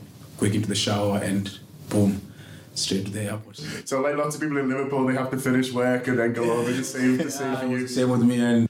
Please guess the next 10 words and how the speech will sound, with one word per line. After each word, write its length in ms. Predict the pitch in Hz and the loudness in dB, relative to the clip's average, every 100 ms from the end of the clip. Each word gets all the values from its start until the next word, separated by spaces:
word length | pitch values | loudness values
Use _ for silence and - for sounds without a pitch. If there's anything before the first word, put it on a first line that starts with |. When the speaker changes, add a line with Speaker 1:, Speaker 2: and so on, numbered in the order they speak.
| - | 2
Speaker 1:
luckily 360 | 113 120 113 | 2 2 2
we 80 | 110 | 4
won. 480 | 110 117 123 117 107 | 4 4 4 2 0
So 220 | 110 107 | 0 2
the 100 | 104 | 2
excitement 400 | 104 117 113 107 | 2 2 2 2
was 160 | 104 - | 0 0
there. 280 | 110 110 104 | 2 4 4
You, 100 | 104 | 2
like, 200 | 101 98 | 2 0